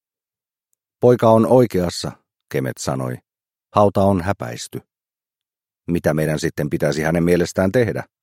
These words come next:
yksi miehistä sanoi. Poika käänsi katseensa eikä arkailut puhua aikuisille. "Te olette Mediai", hän sanoi kimeällä äänellä. "Olette Memphisin Ramses yhdennentoista palvelijoita.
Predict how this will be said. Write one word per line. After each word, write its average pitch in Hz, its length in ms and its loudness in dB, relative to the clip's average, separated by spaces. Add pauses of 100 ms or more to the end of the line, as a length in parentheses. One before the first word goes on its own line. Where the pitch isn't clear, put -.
(260)
yksi 67 220 -6
miehistä 67 480 -6
sanoi. 64 360 -6 (760)
Poika 98 340 4
käänsi 98 340 2
katseensa 98 640 0
eikä 98 260 2
arkailut 90 540 0
puhua 82 380 -2
aikuisille. 64 800 -6 (840)
"Te 160 80 4
olette 156 300 4
Mediai", 95 540 0 (340)
hän 80 160 -2
sanoi 78 300 -2
kimeällä 76 540 0
äänellä. 65 420 -4 (440)
"Olette 123 300 4
Memphisin 127 580 2
Ramses 113 400 4
yhdennentoista 104 680 2
palvelijoita. 110 760 -2